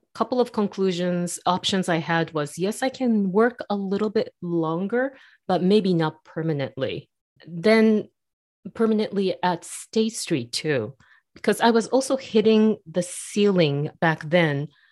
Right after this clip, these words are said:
working as one of the counsels. And then I realized I might not be able to become the head of legal here.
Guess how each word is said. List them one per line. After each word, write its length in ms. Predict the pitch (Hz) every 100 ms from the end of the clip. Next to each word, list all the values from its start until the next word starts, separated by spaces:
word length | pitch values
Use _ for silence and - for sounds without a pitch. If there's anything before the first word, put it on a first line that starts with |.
| _ -
working 360 | 185 185 190 175
as 300 | 165 160 - _ _ -
one 220 | 180 180
of 60 | 151
the 80 |
counsels. 840 | 156 156 160 - 170 160 156 156 - -
And 560 | 170 156 151 143 143 - 156
then 400 | 190 185 185 170
I 60 | 170
realized 760 | 160 175 160 151 135 135 - - _ _ _
I 80 | 190
might 200 | 196 202
not 160 | 220 -
be 120 | 190
able 200 | 180 180 185
to 100 | 160
become 260 | 165 151
the 80 | 131
head 160 | 156 151
of 100 | 156
legal 240 | 202 160
here. 320 | 127 123 101